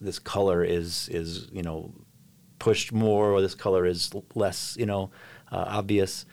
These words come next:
all these different kind of rules to the, each raga, but in the end, you're just trying to just be. Uh, and so the data of, of the music is almost irrelevant, uh, especially 'cause it's changing every time. Um,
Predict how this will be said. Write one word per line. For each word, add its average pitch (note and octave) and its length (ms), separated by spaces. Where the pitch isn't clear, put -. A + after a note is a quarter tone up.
all A2 140
these G#2 140
different G2 240
kind F#2+ 120
of F2 100
rules G#2 360
to G2+ 80
the, F2+ 160
each F#2 160
raga, A#2 420
but G2 140
in G2 80
the G2 140
end, G#2 160
you're F2 80
just E2+ 200
trying E2 280
to D#2+ 100
just E2 260
be. E2 300
Uh, D#2+ 420
and F2+ 220
so - 80
the F2+ 120
data G2 340
of, E2+ 560
of F2 320
the E2 100
music E2 420
is E2+ 140
almost F2+ 300
irrelevant, D#2+ 480
uh, D#2 240
especially G2 320
'cause - 180
it's F2 200
changing G#2 300
every D2 120
time. - 220
Um, D#2+ 360